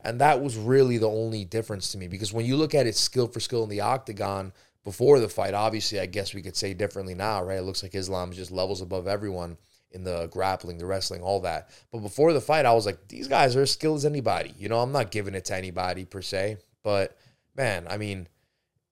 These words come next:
way to show out, Islam Makhachev, finishing Oliveira in the second round. And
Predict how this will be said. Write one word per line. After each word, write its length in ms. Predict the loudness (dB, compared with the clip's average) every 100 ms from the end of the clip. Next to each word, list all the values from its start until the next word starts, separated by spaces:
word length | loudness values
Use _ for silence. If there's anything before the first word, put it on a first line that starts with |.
| _
way 220 | -2 4
to 80 | 4
show 260 | 4 4 6
out, 260 | 6 4
Islam 360 | 4 2 2 2
Makhachev, 640 | 0 0 -4 0 2 2
finishing 500 | 0 -2 0 -2 0
Oliveira 580 | 0 0 0 2 2 0 -4
in 160 | -8
the 220 | -8 -10 -10
second 720 | -4 0 2 0 0 -6 -8 -16 _
round. 500 | -2 0 -2 -6 -16 _ _ _ -6
And 280 | -4 -4